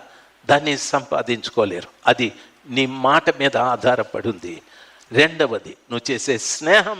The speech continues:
మీద ఆధారపడి ఉంది. మూడవది నువ్వు తిరిగే స్థలాల మీద ఆధారపడి ఉంది. ఎక్కడ పడితే అక్కడికి వెళ్ళొద్దు, ఎక్కడ పడితే అక్కడికి వెళ్ళొద్దు, ఏదంటే అది మాట్లాడొద్దు,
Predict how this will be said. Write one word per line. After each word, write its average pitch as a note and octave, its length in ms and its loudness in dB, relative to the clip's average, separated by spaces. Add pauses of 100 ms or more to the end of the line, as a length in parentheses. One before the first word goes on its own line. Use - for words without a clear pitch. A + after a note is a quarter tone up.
మీద C3 140 -2 (520)
ఆధారపడి C3 640 2
ఉంది. G#2+ 240 -2 (240)
మూడవది B2+ 460 6 (360)
నువ్వు A#2+ 240 -2
తిరిగే B2 320 6
స్థలాల A2+ 680 2
మీద A2 160 -4 (140)
ఆధారపడి G#2+ 500 -6
ఉంది. - 200 -16 (220)
ఎక్కడ - 500 0
పడితే B2+ 420 4
అక్కడికి C#3+ 380 4
వెళ్ళొద్దు, E3 480 2 (960)
ఎక్కడ E3 400 0
పడితే D#3+ 340 -2
అక్కడికి D3 360 -4
వెళ్ళొద్దు, A2 500 -4 (720)
ఏదంటే E3 560 4
అది E3 220 2
మాట్లాడొద్దు, D3+ 840 2